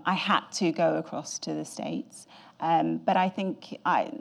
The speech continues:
I love the fact that I'm, I'm ultimately, I'm, I'm very English,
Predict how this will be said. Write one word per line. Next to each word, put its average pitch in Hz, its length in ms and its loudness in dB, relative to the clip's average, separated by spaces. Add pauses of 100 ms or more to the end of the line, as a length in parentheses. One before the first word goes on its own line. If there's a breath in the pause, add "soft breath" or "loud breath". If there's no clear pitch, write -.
(320)
I 202 160 6
love 208 300 8
the 202 80 -2
fact - 400 -6
that 143 140 -4
I'm, 170 300 0
I'm 233 300 2
ultimately, 262 440 -2
I'm, 185 300 -2
I'm 196 160 -2
very 214 320 0
English, - 600 -2